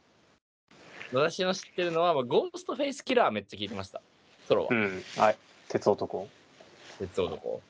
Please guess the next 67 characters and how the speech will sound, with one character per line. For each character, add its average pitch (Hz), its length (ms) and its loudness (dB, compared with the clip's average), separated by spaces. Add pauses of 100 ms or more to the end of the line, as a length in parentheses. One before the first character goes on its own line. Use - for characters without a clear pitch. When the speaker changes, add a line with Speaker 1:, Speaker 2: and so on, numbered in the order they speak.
Speaker 2:
あ、 113 140 8
じ 120 100 0
ゃ - 20 4
あ、 98 40 -4
ム 101 100 0
キ 123 120 2
ム 120 100 2
キ 120 100 2
マ 92 60 -2
ン - 40 -12
か、 - 140 -16
放 95 240 -2
題 90 140 -4
は。 101 80 -2
Speaker 1:
は 90 60 -6
い。 - 20 -16 (760)
あ 113 120 4
と、 107 60 4
ま 104 60 6
あ、 - 40 4
Speaker 2:
は 101 60 -4
い。 - 40 -4
Speaker 1:
メ 110 80 -2
ソ 131 100 2
ッ - 40 2
ド 92 60 -14 (120)
マ 92 120 -6
ン 82 80 -12
と - 120 -14
か。 - 80 0
Speaker 2:
は 110 100 6
い。 104 180 -2 (460)
は 95 100 4
い、 95 40 -2
メ 92 100 -2
ソ - 160 -10
ッ - 80 -20
ド - 80 -6
マ - 140 -8
ン。 - 20 -20 (200)
Speaker 1:
ギ-、 113 160 -4
ギ 117 220 -4
ザ 104 180 2
と - 100 -10
か。 139 420 0 (580)
Speaker 2:
ジ-、 120 180 2
ジ 131 180 4
ザ 92 140 2
か - 120 -10
な。 131 180 -10
Speaker 1:
ジ 139 120 -4
ザ 123 120 2
か、 95 160 -6
ジ 123 140 -6
ザ 110 140 2
と 104 120 -10
か、 104 140 -2
Speaker 2:
ジ 110 60 0
ー 107 100 2
ニ 104 60 -2
ア 101 40 -2
ス。 90 40 -4
Speaker 1:
リ - 20 -4
ザ - 60 -4
と - 40 -16
か 170 120 4
は、 160 160 0